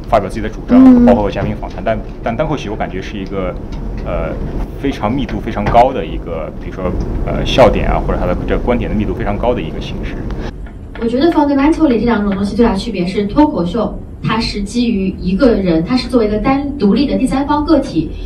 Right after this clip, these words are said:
Speaker 2: 对某件事情发表一个有趣诙谐的看法，观点型的。所以我们看到很多都是新闻类脱口秀。但是单口喜剧的话，是出于你个人 personal 的一个 story，从你个人角度来出发，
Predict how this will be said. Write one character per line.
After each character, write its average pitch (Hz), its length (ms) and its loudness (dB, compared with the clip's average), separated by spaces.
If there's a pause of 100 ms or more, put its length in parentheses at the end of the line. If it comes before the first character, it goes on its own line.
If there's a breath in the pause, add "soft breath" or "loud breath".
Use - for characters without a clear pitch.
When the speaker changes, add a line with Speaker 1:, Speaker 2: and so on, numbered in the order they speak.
(120)
Speaker 2:
对 262 140 4
某 180 120 2
件 262 180 2
事 294 180 0
情 190 220 -2
发 214 140 0
表 208 180 0
一 160 60 0
个 190 80 -2
有 165 160 2
趣 202 200 -2
诙 202 140 2
谐 170 140 2
的 175 60 -4
看 247 220 0
法， - 200 -6
观 294 160 6
点 220 160 2
型 160 200 -8
的。 - 140 -8 (280 loud breath)
所 254 140 2
以 262 40 8
我 226 60 2
们 226 80 -6
看 233 100 0
到 220 80 -2
很 196 80 -6
多 165 100 -2
都 185 60 -6
是 196 80 -4
新 294 260 4
闻 214 160 4
类 170 120 -2
脱 165 140 -6
口 - 180 -10
秀。 - 220 -10 (340 loud breath)
但 311 120 2
是 302 80 2
单 294 220 2
口 233 140 2
喜 - 180 -2
剧 220 100 -4
的 208 60 0
话， 196 120 -2
是 196 140 -4
出 240 220 2
于 233 80 6
你 175 140 0
个 285 240 4
人 190 220 -2
personal 269 280 0
的 202 40 -4
一 190 40 -4
个 180 60 -4
story， 208 420 0 (360 loud breath)
从 269 140 2
你 262 120 6
个 330 140 4
人 262 100 2
角 196 180 0
度 - 80 -6
来 196 160 -2
出 226 220 0
发， 226 360 -2